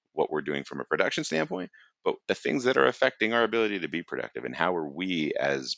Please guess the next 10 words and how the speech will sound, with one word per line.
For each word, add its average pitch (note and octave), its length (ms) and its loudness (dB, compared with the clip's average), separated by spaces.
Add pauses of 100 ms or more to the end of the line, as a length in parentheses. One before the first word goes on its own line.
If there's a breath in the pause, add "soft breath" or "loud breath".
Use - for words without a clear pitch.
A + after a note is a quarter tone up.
project D#2+ 380 2
managers C2+ 580 -4
or B1+ 140 -6
change D2+ 320 -4
order D2+ 240 -2
managers C#2+ 760 0 (680)
facilitating D#2 1120 2
the D2+ 80 -4
change D#2+ 440 -2
needed D2+ 540 0